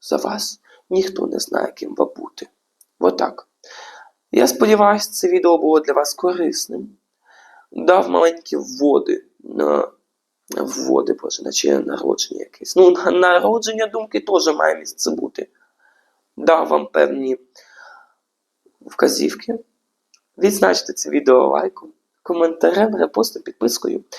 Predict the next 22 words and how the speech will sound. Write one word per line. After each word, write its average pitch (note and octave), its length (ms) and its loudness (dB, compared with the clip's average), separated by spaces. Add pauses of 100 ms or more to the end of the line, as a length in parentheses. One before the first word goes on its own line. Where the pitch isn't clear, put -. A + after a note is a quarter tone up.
(260)
і - 80 -4
всім - 300 -2
тим, C4 180 4
що - 160 0
буде E2 160 4
допомагати - 720 0 (220)
мені D#3 280 -2
та - 140 -4
моєму - 500 -8 (920)
інтернет-ресурсу - 1400 -2 (300)
розвиватися. - 720 -2 (500)
Бажаю D3 460 4
всім C#3+ 360 -4
знайти D3 360 0
своє - 300 0
призначення, D#3+ 720 -4 (480)
не D3 380 2
сходити D#3+ 540 2
зі C2+ 120 -4
свого C2+ 300 0
шляху, - 520 -6
досягати - 840 0